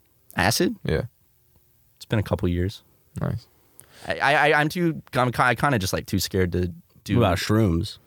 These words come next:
Speaker 1: I have done shrooms in the last few months.
Speaker 3: I think shrooms are perfectly, they fe-, it just feels like acid to me,
Speaker 1: Well,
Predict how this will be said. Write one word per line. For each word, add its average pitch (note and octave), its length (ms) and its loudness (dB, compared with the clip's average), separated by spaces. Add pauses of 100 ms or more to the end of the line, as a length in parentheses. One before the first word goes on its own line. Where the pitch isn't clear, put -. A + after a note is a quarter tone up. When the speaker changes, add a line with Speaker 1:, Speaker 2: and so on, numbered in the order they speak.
(360)
Speaker 1:
I G2 80 0
have G2+ 160 4
done F#2+ 360 2 (260)
shrooms F2+ 380 0
in F2+ 140 2
the F2+ 120 0
last F2+ 240 0
few G2+ 100 -4
months. F2+ 400 -4
Speaker 3:
I E3+ 40 0
think A3 140 2
shrooms B2+ 240 2
are F2+ 60 -2
perfectly, G#2 380 2
they A#2+ 160 4
fe-, - 240 -2
it C3+ 100 2
just - 220 2
feels B2+ 260 2
like G2 140 2
acid F2 360 4
to E2 60 2
me, F2 260 4
Speaker 1:
Well, E3+ 240 2